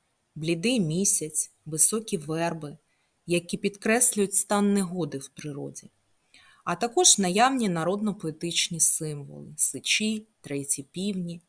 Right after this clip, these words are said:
ясен, що вказує нам, що мова йде про ніч і до ранку ще далеко. Тобто пейзаж, а пейзаж, як ми пам'ятаємо, це зображення картин природи,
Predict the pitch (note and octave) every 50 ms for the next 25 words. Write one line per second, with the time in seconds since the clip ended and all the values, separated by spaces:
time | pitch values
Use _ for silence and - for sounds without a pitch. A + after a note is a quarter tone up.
0 | _ _ - C#3 C#3 D#3 F3+ G3 G#3 G3+ - - - E3 F3 - _ - - -
1 | - - - - - - - B3 A#3 - - D4+ D4 C4+ C4 C4+ B3+ B3+ B3 A#3+
2 | A#3+ A#3 - - G#3 G3 G#3 G#3+ G#3+ G3 G3 F#3+ E3+ F#3 F3+ F3+ - E3+ E3+ E3+
3 | F3+ G#3 A#3+ C4+ C4+ - - - - - F3 D#3 D3 C#3+ C#3+ D3+ E3 F3+ F#3+ F3+
4 | - - D#3 - - - - C#3+ C#3+ D3 - _ _ _ - D#3+ D3 D3 C#3 C#3+
5 | D3 D#3 D#3+ - _ - F3 F3 - _ _ _ _ _ - - - - - _
6 | _ - G3 F#3 F#3+ - - F#3+ - - A3 A3 G#3+ G#3+ C4+ D4+ D#4+ E4 - -
7 | - - _ _ _ _ _ _ _ _ _ _ _ _ - - - - - -
8 | - - F#3+ F3 E3 F3 E3+ D#3 - - D3+ - D#3+ D#3 - - D#3+ D#3+ E3+ E3+
9 | E3+ E3+ F3+ E3 D3 C#3+ D3+ D#3 D3+ - - D#3+ E3+ E3 D#3+ E3 D3 C#3 C#3 C#3+
10 | D3 D3 D3+ D3+ - E3 D#3 - - D#3 D3+ D3 - - F3+ F3+ E3+ E3 C#3+ C#3+
11 | C#3+ D#3 F3